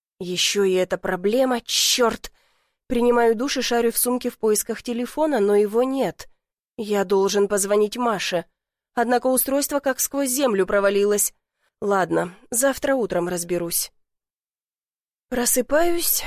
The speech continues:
варю кофе и выдвигаюсь к отцу. Роюсь в машине и не могу найти мобильный.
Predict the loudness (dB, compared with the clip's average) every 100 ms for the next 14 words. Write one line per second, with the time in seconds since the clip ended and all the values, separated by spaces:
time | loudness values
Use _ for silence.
0 | 2 2 2 2 0 0 -2 -2 -4 -2
1 | -2 0 0 0 0 -4 -6 -4 -4 -6
2 | -12 _ _ _ -6 2 4 2 2 0
3 | 0 -2 -2 -2 0 0 0 0 0 0
4 | -2 -2 -2 -4 -2 -4